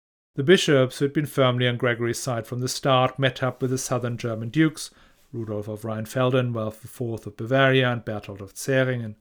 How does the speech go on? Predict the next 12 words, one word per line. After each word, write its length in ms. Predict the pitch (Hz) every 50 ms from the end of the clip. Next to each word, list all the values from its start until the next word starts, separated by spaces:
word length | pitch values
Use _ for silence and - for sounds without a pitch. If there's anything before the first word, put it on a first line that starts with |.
| _ _ _ _ _ _ _ _ _ _ _ -
These 260 | 139 151 165 165 -
magnates 480 | 135 127 127 123 - 123 120 120 - -
concluded 480 | - - - - 117 107 101 107 107
the 100 | 120 117
king 320 | - - - 113 104 104 104
had 220 | 113 110 107 -
not 240 | 123 120 120 113 -
changed 480 | - - 147 113 104 101 101 - - - -
after 320 | 113 107 104 101 - 110
the 100 | 110 110
Saxon 420 | 107 - 107 101 - - - - 107
campaign, 580 | - - 107 - - 135 139 135 131 127 110